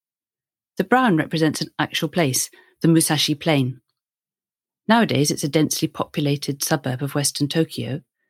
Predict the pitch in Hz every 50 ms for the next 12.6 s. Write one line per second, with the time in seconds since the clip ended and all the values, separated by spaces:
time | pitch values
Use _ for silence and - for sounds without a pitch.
0 | _ _ _ _ _ _ _ _ _ _ 190 - 185 170 160 - - 220 226 214
1 | 214 214 - - - - 170 180 160 147 147 151 151 151 151 156 165 165 - 147
2 | 143 151 151 151 151 156 151 - 156 156 151 160 156 139 127 127 123 - _ _
3 | _ _ _ _ - - 226 214 196 175 170 - - 160 - - - - 180 -
4 | - 165 165 175 175 - - - 156 143 147 147 147 - 156 143 - 151 147 147
5 | 143 143 - - 196 202 190 - - - - 131 135 147 - _ _ _ _ _
6 | _ - 220 208 208 - - - 165 175 165 151 - _ _ _ - 175 180 180
7 | - - 170 165 156 - - 156 151 - 135 143 147 147 147 147 139 143 143 143
8 | 139 - _ _ _ _ _ _ 147 147 139 147 139 - - 123 127 127 - -
9 | - - _ _ _ _ _ _ _ _ - - - - 175 170 - - - 156
10 | - - - 180 170 170 156 143 147 156 156 160 160 147 - 151 160 151 - -
11 | 151 151 151 151 151 143 - 147 143 139 147 151 143 - - 135 139 135 147 143
12 | 151 147 147 147 - - - 170 - - _